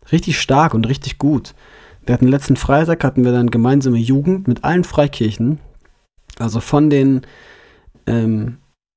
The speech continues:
eher konservativeren Ecke, wie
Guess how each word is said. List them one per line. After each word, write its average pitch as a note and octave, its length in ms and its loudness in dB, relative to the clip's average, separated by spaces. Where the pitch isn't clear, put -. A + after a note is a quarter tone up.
eher A#2 360 0
konservativeren C#3+ 880 0
Ecke, D#3+ 480 0
wie A#2 320 0